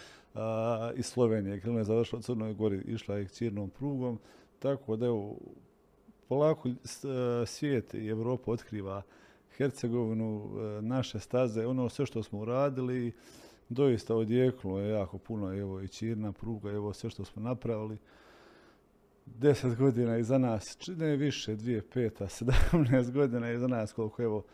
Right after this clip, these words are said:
radimo, promoviramo taj biciklizam, pa možemo reći da smo, evo, jako puno toga napravili, ali, evo, ima još jako puno toga i za napraviti u samom gradu Mostaru po pitanju, evo, i biciklističkih staza i, i svega ovoga,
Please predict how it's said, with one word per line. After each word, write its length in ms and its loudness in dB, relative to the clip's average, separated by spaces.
radimo, 480 2
promoviramo 720 0
taj 260 0
biciklizam, 800 -2
pa 140 2
možemo 440 2
reći 180 4
da 120 0
smo, 200 -8
evo, 240 -6
jako 320 -4
puno 160 -4
toga 260 -2
napravili, 520 -2
ali, 280 -2
evo, 180 -4
ima 200 0
još 260 -2
jako 300 -2
puno 140 -6
toga 260 -2
i 60 -2
za 100 -4
napraviti 380 -4
u 60 -20
samom 280 -4
gradu 280 -4
Mostaru 340 -4
po 80 -6
pitanju, 420 -6
evo, 100 -6
i 60 -10
biciklističkih 640 -12
staza 460 -4
i, 120 -12
i 40 -14
svega 360 -8
ovoga, 300 -8